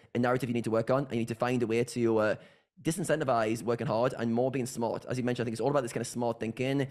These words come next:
and being more strategic. What I like about you is you've almost got this, like, real zoomed out lens, and you see the bigger game. There's a big game going on, and we can choose all the sub games to play inside of it. I think often we get so dragged into, uh, little sub games and we play them all out, not realizing,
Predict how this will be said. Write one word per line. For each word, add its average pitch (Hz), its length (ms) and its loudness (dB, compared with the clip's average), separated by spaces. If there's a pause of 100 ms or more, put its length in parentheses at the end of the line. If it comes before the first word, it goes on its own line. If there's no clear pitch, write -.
(180)
and 117 80 -2
being 123 140 2
more 123 160 2
strategic. - 540 -4 (160)
What 135 120 0
I - 20 4
like 147 180 2
about 123 240 0
you 135 100 2
is 123 80 0
you've 120 120 -2
almost 127 160 -2
got - 80 0
this, 113 100 -4
like, 98 140 -2
real 131 420 0
zoomed 113 260 -2
out 95 120 -2
lens, 131 420 -2 (260)
and 123 140 0
you 127 80 0
see 147 160 -4
the 139 80 0
bigger 120 200 0
game. 107 280 -4
There's 113 120 -6
a 104 180 -10
big 139 120 2
game 131 220 0
going 113 180 0
on, 139 280 2
and - 280 -6
we 117 60 -2
can 117 120 -6
choose 135 260 0
all 120 80 0
the 110 40 -6
sub 110 200 -4
games 113 220 -2
to 104 60 -6
play 110 300 0
inside 151 340 -2
of 117 100 -2
it. 107 260 -2 (220)
I 120 40 0
think 120 140 -2
often 135 240 0
we 139 60 0
get 120 140 0
so 143 360 0
dragged 120 380 0
into, 120 500 2
uh, 107 80 4 (220)
little 120 260 0
sub 104 220 -2
games 165 440 0 (200)
and 127 80 2
we 127 40 4
play 123 160 0
them 120 140 0
all 120 180 2
out, 127 300 2 (160)
not 127 160 0
realizing, 117 480 2